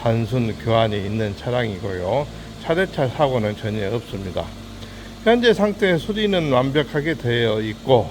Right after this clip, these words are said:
외관상 흠집 전혀 찾아볼 수 없을 정도로 차 관리 상태 우수합니다.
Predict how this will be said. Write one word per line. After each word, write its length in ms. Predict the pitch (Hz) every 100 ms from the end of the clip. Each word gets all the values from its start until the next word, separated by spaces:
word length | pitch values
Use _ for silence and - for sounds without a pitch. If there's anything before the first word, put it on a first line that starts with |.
| - -
외관상 760 | 117 123 123 113 101 139 127 127
흠집 460 | 151 131 - 101 - - - - -
전혀 280 | 117 113 113
찾아볼 480 | - 135 147 120 104
수 160 | -
없을 260 | 104 - 104
정도로 540 | 95 95 95 110 131 - - - -
차 180 | 143
관리 320 | 110 110 101 107
상태 380 | - 104 110 101
우수합니다. 720 | 107 101 101 101 101 113